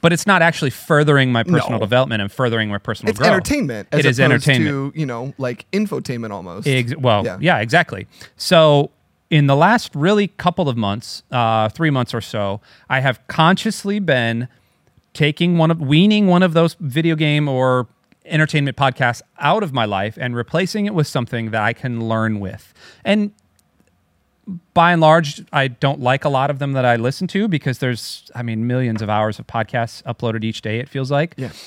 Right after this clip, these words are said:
Speaker 1: But
Speaker 2: Well, it doesn't feel, I think that that's probably accurate.
Speaker 1: Sure.
Speaker 2: Yeah.
Speaker 1: But so I came in and I was talking to Mike about that this morning, and it occurred to me that this is a point in my life that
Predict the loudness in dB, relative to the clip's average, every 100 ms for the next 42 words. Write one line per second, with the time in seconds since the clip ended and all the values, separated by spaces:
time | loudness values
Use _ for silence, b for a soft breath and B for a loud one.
0 | B B 0 0 0 _ _ _ _ -10
1 | -6 -6 -4 -4 -4 -6 -6 -8 -8 -10
2 | -10 -10 -8 -8 -6 -6 -6 -8 -6 0
3 | 0 -2 -8 -12 -4 2 2 2 -2 -2
4 | 2 2 2 2 2 2 2 2 0 0
5 | 0 0 0 -4 -4 -2 0 0 0 -2
6 | -2 0 0 0 -4 -8 _ _ _ -6
7 | -6 -6 _ _ -6 -4 -4 -2 -2 -2
8 | -2 -2 -2 -4 -4 -8 -2 -2 0 -4
9 | -4 -2 -2 0 0 2 2 2 -2 -2
10 | 0 0